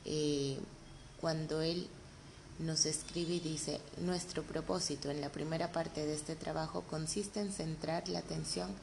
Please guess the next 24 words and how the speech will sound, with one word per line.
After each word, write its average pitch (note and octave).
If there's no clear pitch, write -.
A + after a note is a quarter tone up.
en G#3+
la G#3
restitución G3
de F#3
la F3
cultura D#3+
científica D#3+
y F3
fol-, E3
filosófica F#3
negroafricana, D3+
que -
algunos F3
autores E3
africanos D#3+
han E3
emprendido D#3
y F3
abordado D3+
con D3+
tanta D#3
tenacidad D3+
y D#3+
rigor". C#3